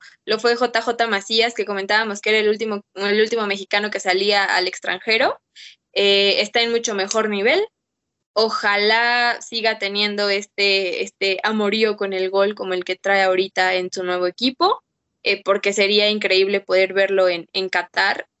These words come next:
pero yo creo que sí, mi Chequito se está yendo como muy al, al fervor de que, ah, se va. O sea, está muy padre que se vaya, esperemos que le vaya muy bien, pero, pues, siento que con calma,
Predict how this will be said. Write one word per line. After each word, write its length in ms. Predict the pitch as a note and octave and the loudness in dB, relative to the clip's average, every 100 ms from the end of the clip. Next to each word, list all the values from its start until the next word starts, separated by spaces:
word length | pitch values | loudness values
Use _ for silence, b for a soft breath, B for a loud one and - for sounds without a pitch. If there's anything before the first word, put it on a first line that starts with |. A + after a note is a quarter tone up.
| _ | _
pero 400 | G3+ F#3+ F#3+ F#3+ | 0 2 4 2
yo 180 | F#3+ G3+ | 2 2
creo 220 | G#3+ G#3+ | 2 2
que 140 | G#3+ A#3 | 2 0
sí, 460 | - G#3 G#3+ G#3+ - _ | 0 0 0 -2 -8 _
mi 140 | G#3 G#3 | -2 0
Chequito 440 | G#3 F#3+ G#3 A3 | 0 -2 -2 -2
se 80 | G#3+ | -2
está 180 | - G3 | -2 0
yendo 380 | G3 G3+ G#3 G#3 | 2 2 0 0
como 220 | G3 F3+ | -4 -4
muy 320 | F3+ F#3 G3 | -4 0 2
al, 320 | G3 F#3+ F3+ E3+ _ _ _ - | 4 2 0 -6 _ _ _ -6
al 140 | F#3 F#3+ | -2 0
fervor 680 | G3+ F#3 F#3 G3 G3+ G3+ | 2 2 4 4 6 4
de 120 | F3+ F3 | 0 -4
que, 160 | E3+ | -2
ah, 420 | G3+ A#3 A3+ G#3 F#3+ | 0 2 2 0 -2
se 200 | - F#3 | -4 0
va. 500 | A3 G#3+ G3+ F#3 - | 2 2 0 -2 0
O 80 | A#3 | 0
sea, 120 | A3+ | 0
está 260 | G#3+ A3 A3 | 0 0 2
muy 240 | A#3 B3 | 4 2
padre 320 | A#3+ A3+ A3+ | 4 2 2
que 100 | A3+ | 0
se 120 | G3+ | -2
vaya, 420 | F#3 G3 B3 E4 - _ _ | 0 2 0 -2 -4 _ _
esperemos 560 | G#3 - G#3 G#3 G#3+ | -6 0 0 2 0
que 80 | G#3+ | 0
le 80 | G3 | 2
vaya 220 | F#3+ G3 | 4 2
muy 200 | G3 F#3+ | 0 0
bien, 220 | G3 A#3+ A4+ - _ _ _ _ | 0 0 -2 -10 _ _ _ _
pero, 1400 | G#3 G#3 F#3+ F#3 F3 E3+ E3 E3 E3 C#3 - G2 F#2 C2 - - | 2 4 4 4 4 2 0 -2 -2 -2 -4 -4 -6 -8 -12 -10
pues, 140 | G3+ | -4
siento 300 | A3+ G#3+ A3+ | 0 0 2
que 220 | A#3 G#3 | 0 0
con 220 | - F#3+ F#3 | 0 -2 0
calma, 360 | F#3 F#3 E3 | 0 0 -4